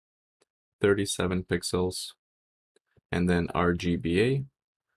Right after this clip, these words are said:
will be zero, zero, zero, and then zero point two five for the opacity. So let's go ahead and copy this three times now, and we'll add the shadow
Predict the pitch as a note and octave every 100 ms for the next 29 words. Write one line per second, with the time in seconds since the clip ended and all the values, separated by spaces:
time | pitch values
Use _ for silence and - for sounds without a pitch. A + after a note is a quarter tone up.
0 | _ _ - F2 G#2+ F#2 F2+ F2 F2 E2+
1 | - G2 G2 F#2+ G2 F#2+ F#2 F#2+ _ -
2 | - F#2 F2 F2 F#2 A2 B2 A#2+ B2+ -
3 | _ _ _ _ _ _ _ - F2 F2
4 | F2 F2 F#2 F#2 - F2 E2+ - - F2+
5 | - - F2+ F2 - - _ - - D#2+
6 | - F#2 - - - - _ _ _ _
7 | _ _ - F#2+ F2 E2+ F2 - F#2+ G2+
8 | F2+ F2+ F2+ F2+ E2 E2 F#2 - F#2 A#2+
9 | A#2+ B2 A#2 A#2 A#2 _ _ _ - F2
10 | F2 F2 F2 - F2 F2 F2+ - _ _
11 | _ _ - F#2+ - F#2 F2 F2 F2 G2